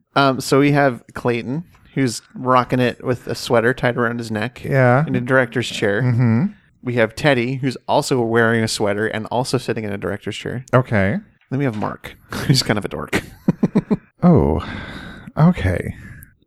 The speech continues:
Speaker 2: Um, hmm.
Speaker 1: His hands are a little too far into his pockets there. I'm not quite sure what's going on.
Speaker 2: True, true. Okay, I'm gonna say I would marry Teddy.
Speaker 1: Okay.
Speaker 2: I would boff Mark,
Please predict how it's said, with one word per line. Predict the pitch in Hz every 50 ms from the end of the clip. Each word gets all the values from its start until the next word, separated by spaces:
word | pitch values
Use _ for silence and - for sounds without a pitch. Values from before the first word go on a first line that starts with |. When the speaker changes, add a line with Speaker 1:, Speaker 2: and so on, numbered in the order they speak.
| _ _ _ _ _ _
Speaker 2:
Um, | - 117 117 113 113 113 113 110 113 113 110 110 110 110 113 120 120 - - - - - _ - -
hmm. | 113 104 101 95 92 90 90 87 87 87 87 - - - - - - - - _ _ _ _ _ _ _ _ _ _
Speaker 1:
His | - 156 151 -
hands | - 175 202 190 165
are | 123
a | 107
little | 104 160 123 131 165 170 160 156
too | 147 - 143
far | 123 - 120 117 113
into | 113 113 113 - - 101
his | 101 98 -
pockets | - - - - - - - -
there. | 104 101 98
I'm | 104 104
not | 110 110 -
quite | - - - -
sure | - - 98
what's | 90 - -
going | - - - -
on. | 57 - - - _ -
Speaker 2:
True, | - - - - 196 160 120 95 87 82 85 85 92 135 151 - _ _
true. | - - - - 98 90 85 156 151 - 78 98 110 - _ _ _ -
Okay, | 131 - 143 123 110 -
I'm | 123 127 139 143
gonna | 160 165 160
say | - - 160 139 135
I | 127 - 117 117
would | 113 113 113 110 104 107 107 107 - _
marry | - - 107 107 107 104 101 104 123 185
Teddy. | - - - 104 90 82 85 85 95 151 - - _ _ -
Speaker 1:
Okay. | - - 123 113 127 - _ _ _ _ -
Speaker 2:
I | 107 107 113
would | 117 120 117 113 107 - -
boff | 131 120 123 151 185 - - -
Mark, | 113 104 95 92 95 113 - -